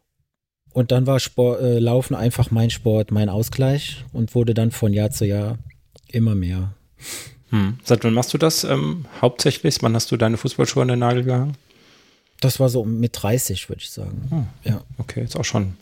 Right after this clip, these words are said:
Speaker 2: paar Jährchen, sorry.
Speaker 1: Sind schon ein paar Jährchen her,
Speaker 2: <laughs>
Speaker 1: genau.
Speaker 2: Okay. Waren das damals, waren das damals alles Feuerwehrleute, die da mit sind? Oder weil du sagtest, ein Reisebus, ist, ist die Freiwillige
Speaker 1: Ja, das ist
Speaker 2: Feuerwehrkultur
Speaker 1: dann
Speaker 2: so
Speaker 1: nachher
Speaker 2: groß bei euch?
Speaker 1: Ja, bei uns waren das dann die, die Nachbardörfer, die haben sich alle dann in dieser Gruppe eingeklinkt
Speaker 2: Mhm.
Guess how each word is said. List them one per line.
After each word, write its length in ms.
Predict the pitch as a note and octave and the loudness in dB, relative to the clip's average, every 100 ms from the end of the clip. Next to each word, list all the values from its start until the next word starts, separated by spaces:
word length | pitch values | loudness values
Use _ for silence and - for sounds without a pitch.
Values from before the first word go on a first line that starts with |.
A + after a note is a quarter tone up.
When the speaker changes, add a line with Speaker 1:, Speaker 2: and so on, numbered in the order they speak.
| _ - | _ -4
Speaker 2:
paar 140 | B2 | 0
Jährchen, 340 | A#2+ A2 B2 G#2 - | 2 2 0 -4 -6
sorry. 340 | - B2 A2+ E2+ - - A2+ | -2 2 2 -2 -2 0 2
Speaker 1:
Sind 140 | B2 | 0
schon 160 | - A2 | 2 2
ein 40 | |
paar 160 | A2+ A2+ | 4 2
Jährchen 300 | G#2+ A2+ A#2 | 2 0 0
her, 180 | G#2+ G#2 | 4 4
Speaker 2:
<laughs> 140 | A2 | 4
Speaker 1:
genau. 300 | C3+ G#2 G2 F#2+ F#2+ - - D#3 E3 C#3+ B2 G2 - - | 2 2 0 -2 -2 -2 0 0 2 0 0 -4 -8 -2
Speaker 2:
Okay. 300 | A#2+ - A#2+ - - | 0 2 2 0 -8
Waren 120 | - C3 | 0 2
das 120 | D#3 | 2
damals, 380 | E3 D#3+ D#3 G#2+ | 2 2 0 -2
waren 100 | G#2+ | -2
das 140 | A#2+ | 0
damals 220 | B2+ A#2+ | 2 0
alles 220 | G#2 G#2 - | 2 0 0
Feuerwehrleute, 600 | F#2+ F#2+ C#3 E3+ F3+ E3 | 0 2 2 2 0 0
die 100 | E3 | 2
da 120 | D#3+ | 2
mit 180 | D#3 D#3+ | 2 2
sind? 240 | F#3+ A#3 | 2 2
Oder 320 | F#3+ A2+ G#2+ | 2 2 4
weil 80 | G#2 | 4
du 60 | G#2 | 2
sagtest, 280 | G#2 G#2 A2 | 0 0 0
ein 80 | |
Reisebus, 540 | F2+ F2+ B2+ C3+ F3 - | 2 2 2 2 0 0
ist, 220 | - - | -2 -2
ist 200 | - - | 0 0
die 220 | A2+ A2 G#2+ | 2 2 2
Freiwillige 440 | - A#2 A#2 A#2 | 0 2 4 4
Speaker 1:
Ja, 100 | E3+ | 4
das 80 | A#2 B2+ | 6 4
ist 140 | C#3+ C3+ | 4 4
Speaker 2:
Feuerwehrkultur 160 | D3+ D3+ | 4 6
Speaker 1:
dann 80 | C#3+ | 6
Speaker 2:
so 60 | C#3+ | 6
Speaker 1:
nachher 100 | C#3+ | 4
Speaker 2:
groß 340 | A#2 D3+ G3 | 4 2 0
bei 160 | - D3 | -2 0
euch? 300 | E3 G#3+ - - - - - | 2 0 -4 -12 -20 -20 0
Speaker 1:
Ja, 160 | E3 | 2
bei 80 | E3+ | 2
uns 240 | C#3+ D3+ D3+ | 0 -2 2
waren 160 | D3+ | 2
das 180 | D3 C3 | 2 0
dann 200 | C#3 C#3 | 0 2
die, 160 | C3+ C3 | 0 -2
die 240 | B2 C#3 | 0 2
Nachbardörfer, 680 | C#3+ E3 C#3+ A#2 A#2+ - A#2+ | 2 2 2 4 2 2 0
die 100 | B2 | 2
haben 100 | C3+ | 0
sich 160 | A#2+ | -2
alle 180 | B2 C3+ | 0 2
dann 240 | B2+ B2+ C3 | 4 2 2
in 120 | B2+ | 0
dieser 220 | B2+ B2+ | 2 0
Gruppe 420 | - C3 - A#2+ | 0 -2 2 0
eingeklinkt 680 | G2+ B2+ C#3+ - D#3+ E3+ - | 2 0 -2 -2 0 0 -2
Speaker 2:
Mhm. 220 | A2 G#2+ | 0 2